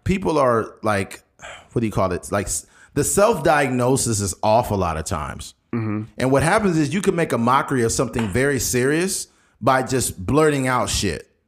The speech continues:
Speaker 1: Like, "I got depression." Like, you know what real depression is? Clinical depression is waking up. Everything could be going great in your life. You probably got a great job.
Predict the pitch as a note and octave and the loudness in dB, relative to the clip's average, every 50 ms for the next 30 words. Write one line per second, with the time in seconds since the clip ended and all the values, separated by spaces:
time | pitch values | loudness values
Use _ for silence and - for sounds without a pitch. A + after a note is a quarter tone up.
0 | _ _ _ _ _ _ _ - - - F#2 F#2 - C#3 G3 D3+ C3+ A2+ F#2 F#2 | _ _ _ _ _ _ _ -16 -4 -4 -2 0 0 0 0 2 0 0 0 -2
1 | E2+ D#2+ G2+ A2+ A#2+ A2 - F2 D2+ C#2+ - - _ _ _ _ _ _ _ _ | -2 -2 0 0 0 0 -2 -6 -8 -10 -14 -18 _ _ _ _ _ _ _ _
2 | _ - B2 B2+ - - A#2+ C3 F3 A3 A#3 A3 G#3+ G3 C#3+ A2 G2+ G2+ G#2+ A2+ | _ -4 -2 -2 -4 -6 -6 -4 0 2 2 2 2 0 -2 -6 -10 -8 -2 2
3 | D3 F3 G#3 A3 D3 - - - G3+ G3 D3+ - F3 F3 F#3 G3+ G#3+ A3 G#3 - | 4 4 4 4 4 2 2 2 2 2 2 2 -2 -2 -2 -2 -2 -2 -4 -6
4 | - - D3+ D#3 F#3 G#3 G3+ G3+ G3+ G3 F3+ F3 - - E3+ F3+ F#3+ - D#3+ C3+ | -6 -2 0 0 0 0 -2 -2 -2 0 -2 -2 0 0 2 2 2 0 -2 -2
5 | B2+ A#2+ G#2+ G2 A2 B2+ C#3+ C#3+ C#3+ C3 B2+ B2+ C#3 C#3 - - - _ _ - | -2 -2 -2 -2 -2 -2 -2 -2 -2 -2 -2 -2 -2 -4 -6 -14 -20 _ _ -20
6 | - _ _ _ _ _ - - - - _ _ _ _ _ _ _ _ D3 E3 | -20 _ _ _ _ _ -14 -14 -14 -14 _ _ _ _ _ _ _ _ 0 0
7 | F3 E3+ E3+ F3 E3 D3+ D3+ D3 C#3+ D3 C#3 C3+ B2+ A#2+ C3 C3 B2+ A#2 A2 G#2 | 2 0 0 0 0 0 0 0 2 2 2 2 2 0 0 0 0 0 0 0
8 | F#2 E2+ E2+ E2 - - A2 C3+ B2 A2 A2 G2 G2 F2+ F2 E2 G2+ G#2+ G#2 E2+ | 0 0 -2 -2 -4 -4 -2 0 0 0 0 0 -2 -2 -2 -2 -2 -2 -2 -2
9 | E2 G2 F2+ F2+ F2 F2 F#2 F2+ | -2 0 0 2 2 0 0 -2